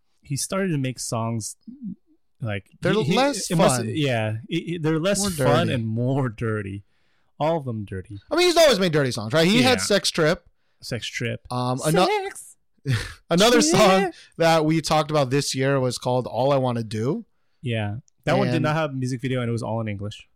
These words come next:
Speaker 2: Yes. This song is all in English, uh, but it does have a music video. And the music video looks really nice. Like, it's actually a, I think, a beautifully shot music video.
Speaker 1: Right.
Speaker 2: It's, like, in a desert, and there's, like, a very simple white runway.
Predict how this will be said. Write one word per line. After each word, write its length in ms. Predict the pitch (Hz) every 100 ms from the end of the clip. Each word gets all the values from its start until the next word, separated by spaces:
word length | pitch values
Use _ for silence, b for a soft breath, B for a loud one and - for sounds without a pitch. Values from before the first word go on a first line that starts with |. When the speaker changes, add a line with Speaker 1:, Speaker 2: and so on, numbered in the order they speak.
| _ -
Speaker 2:
Yes. 340 | 110 85 - -
This 260 | 120 180
song 340 | - 170 160 156
is 300 | 143 135 120
all 220 | 127 127
in 80 | 143
English, 480 | 196 196 156 - -
uh, 180 | 127 127
but 160 | 117 123
it 80 | 117
does 200 | 123 117
have 120 | 113
a 20 |
music 220 | 117 107
video. 140 | 95 104 B
And 100 | 196
the 60 | 269
music 260 | 359 480 226
video 180 | 277 262
looks 180 | 254
really 160 | 247 247
nice. 340 | 285 139 -
Like, 260 | 143 147 -
it's 140 | 170 165
actually 340 | 196 254 254
a, 120 | 196 143 123 - -
I 60 | 139
think, 140 | 208
a 120 | 151 117 _ _ _
beautifully 400 | 156 262 277 156
shot 240 | 135 117 117
music 240 | 110 104
video. 300 | 101 101 120 -
Speaker 1:
Right. 140 | 170
Speaker 2:
It's, 100 | -
like, 100 | 254
in 80 | 254
a 80 | 202
desert, 480 | 120 147 135 156 151
and 140 | 127
there's, 180 | 131 131
like, 140 | 123
a 40 | 113
very 180 | 131 127
simple 500 | - 143 143 135 113
white 300 | 120 135 - _ _ _ -
runway. 840 | 117 117 127 147 143 139 135 139